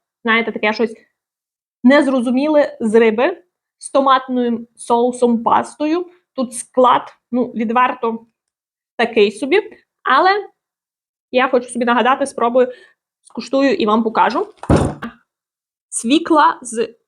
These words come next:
чар-, чазнем. Це насправді бурячок з хроном. Я знаю, що я чогось не можу прочитати правильно це по-польську,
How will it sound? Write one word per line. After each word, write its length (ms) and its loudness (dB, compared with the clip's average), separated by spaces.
чар-, 680 2
чазнем. 840 -2
Це 180 2
насправді 380 0
бурячок 400 0
з 60 -14
хроном. 320 2
Я 120 0
знаю, 220 -4
що 160 -12
я 120 -2
чогось 420 -6
не 100 2
можу 220 4
прочитати 460 -2
правильно 380 -2
це 100 -8
по-польську, 500 0